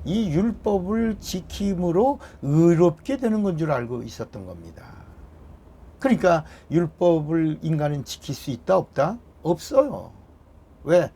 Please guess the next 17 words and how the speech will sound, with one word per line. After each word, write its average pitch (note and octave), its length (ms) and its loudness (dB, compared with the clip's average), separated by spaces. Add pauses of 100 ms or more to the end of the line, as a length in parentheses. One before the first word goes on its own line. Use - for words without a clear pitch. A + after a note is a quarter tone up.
(440)
이미 A3 480 0
모든 A#3+ 540 -2
사람이 A#3 400 0
죄를 G#3+ 340 -2
범하였음에 D#3 840 -4 (260)
하나님의 C3+ 480 -2
영광에 A#2+ 420 -2
이르지 A2+ 440 -6
못하더니라고 F#2+ 1400 -6 (640)
이 C3+ 220 -4
인간은 G3 640 2
율법을 A3 640 -4
지킬 F#3 340 -10
수가 A3 300 -2
없이 F3+ 720 -2
이미 A3 460 -2 (280)
율법으로 B3 920 2